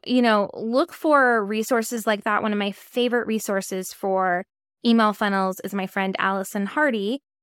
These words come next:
who I'm hoping to get on the podcast soon, but she has a, a lot of information about how to use an email funnel specifically. And so that's really great. And that's really helpful. And so,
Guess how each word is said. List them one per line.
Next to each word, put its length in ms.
who 80
I'm 100
hoping 320
to 60
get 120
on 100
the 100
podcast 500
soon, 380
but 280
she 280
has 420
a, 200
a 60
lot 340
of 100
information 680
about 320
how 280
to 60
use 300
an 180
email 300
funnel 320
specifically. 960
And 160
so 80
that's 260
really 200
great. 360
And 120
that's 220
really 240
helpful. 480
And 220
so, 340